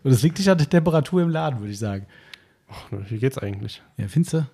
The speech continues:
Speaker 2: Ja.
Speaker 1: Boah, ich hab heute keine Handtuch dabei. Ich, mein ganzer Rücken ist schon nass von unserer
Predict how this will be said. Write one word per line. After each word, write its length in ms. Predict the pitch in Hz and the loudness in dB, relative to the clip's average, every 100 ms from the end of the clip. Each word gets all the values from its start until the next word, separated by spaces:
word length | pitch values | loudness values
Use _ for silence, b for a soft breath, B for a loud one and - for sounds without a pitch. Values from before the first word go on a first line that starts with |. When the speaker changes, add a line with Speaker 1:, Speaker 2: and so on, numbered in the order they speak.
| _ _ | _ _
Speaker 2:
Ja. 300 | 120 104 107 - | -6 -4 -8 -10
Speaker 1:
Boah, 120 | 107 | -10
ich 100 | 107 | -6
hab 60 | 117 | -4
heute 100 | 110 | -2
keine 180 | 117 110 | 0 0
Handtuch 200 | 143 127 | 0 -2
dabei. 300 | - 101 107 | -4 -4 -4
Ich, 160 | 104 113 | -6 -6
mein 160 | 110 | -6
ganzer 260 | 117 117 117 | -4 -4 -2
Rücken 180 | 135 120 | -2 -4
ist 60 | |
schon 120 | 104 | -6
nass 160 | 101 95 | -10 -8
von 120 | 117 | -8
unserer 260 | 101 104 98 | -8 -6 -8